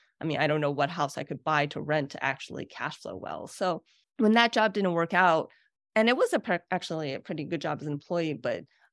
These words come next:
I mean, there, I had reasons for leaving. And I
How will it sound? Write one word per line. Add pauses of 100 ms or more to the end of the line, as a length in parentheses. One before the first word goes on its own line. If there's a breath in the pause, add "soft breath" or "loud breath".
I
mean,
there, (160)
I
had (440)
reasons
for
leaving. (300 soft breath)
And (140)
I